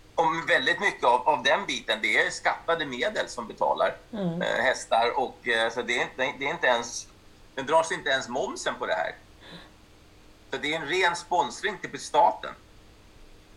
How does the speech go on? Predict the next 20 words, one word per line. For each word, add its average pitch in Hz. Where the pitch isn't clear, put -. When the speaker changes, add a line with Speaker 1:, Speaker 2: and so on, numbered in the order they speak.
Speaker 2:
Ja. 226
Hör 320
du, 311
alla 320
Speaker 1:
Alltså, 339
Speaker 2:
dina 320
Speaker 1:
det, -
det 349
Speaker 2:
tävlingar 330
Speaker 1:
det 403
Speaker 2:
som 381
du 294
har 262
varit 208
på, 196
du 208
har 285
ju 311
varit 302
på 262